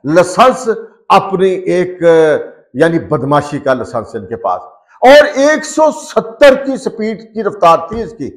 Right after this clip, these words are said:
नाज़रीन, एक सौ सत्तर की स्पीड। और ये सिर्फ एक्सीडेंट नहीं हुआ, ये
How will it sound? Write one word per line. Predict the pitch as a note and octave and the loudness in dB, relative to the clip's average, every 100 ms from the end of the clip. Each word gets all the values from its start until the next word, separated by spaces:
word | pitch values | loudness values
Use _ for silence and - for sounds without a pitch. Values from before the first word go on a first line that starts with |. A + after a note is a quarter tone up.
| - _ _ _ - | -20 _ _ _ -4
नाज़रीन, | D3 G3+ | -2 -2
एक | G#3+ | -4
सौ | A3 | -8
सत्तर | - F3+ F3 A3+ | -6 -6 -2 -2
की | E3 F#3+ C3+ | -2 -8 -10
स्पीड। | - - B2+ F#2 - _ _ _ | -14 -16 -14 -14 -20 _ _ _
और | A3+ C4 | 4 4
ये | B3+ D4 | 2 0
सिर्फ | C#4 C#4 A#3 | 2 2 2
एक्सीडेंट | A3 - A3+ B3 | 0 -2 0 0
नहीं | A3+ D#4 | 0 -4
हुआ, | D4 F3+ - - _ _ _ - | 0 0 -2 -8 _ _ _ -10
ये | G3 C4+ | 2 2